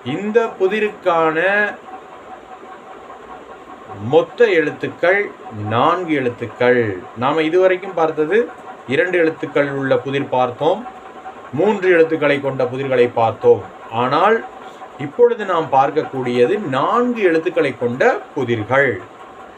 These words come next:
அந்த புதிருக்கான குறிப்புகள் மொத்தம் நான்கு எழுத்துக்கள்னு சொல்லியாச்சு. முதல் எழுத்து வந்து மே அப்படிங்கிற எழுத்து தான்,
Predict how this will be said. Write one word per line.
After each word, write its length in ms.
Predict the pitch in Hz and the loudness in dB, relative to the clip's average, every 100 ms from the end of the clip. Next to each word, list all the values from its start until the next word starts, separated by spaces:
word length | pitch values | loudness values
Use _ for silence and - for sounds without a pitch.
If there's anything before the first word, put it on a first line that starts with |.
| - - - | -20 -20 -10
அந்த 220 | 139 185 | -4 0
புதிருக்கான 920 | 190 220 240 - 175 156 151 208 254 - - - - - | 2 4 2 2 0 2 2 2 2 -2 -14 -20 -20 -12
குறிப்புகள் 760 | 139 156 165 127 113 139 135 95 - - - - | -4 -2 -2 -2 0 2 2 -2 -8 -18 -18 -12
மொத்தம் 280 | 113 170 139 | -4 -2 0
நான்கு 400 | 127 160 165 160 | 2 2 2 0
எழுத்துக்கள்னு 400 | 160 156 160 160 | 2 0 0 0
சொல்லியாச்சு. 640 | 151 131 123 120 - 240 311 - - - | -2 -2 -2 -2 2 2 2 -10 -18 -14
முதல் 280 | 131 156 220 | 0 4 4
எழுத்து 260 | 214 160 147 | 2 0 -2
வந்து 220 | 139 208 | -2 -2
மே 400 | 226 135 143 131 - | -2 0 0 0 -6
அப்படிங்கிற 480 | 110 120 120 131 220 - | -6 -4 -2 -2 -2 -4
எழுத்து 300 | 113 110 - 107 | -6 -6 -8 -4
தான், 180 | 117 | -2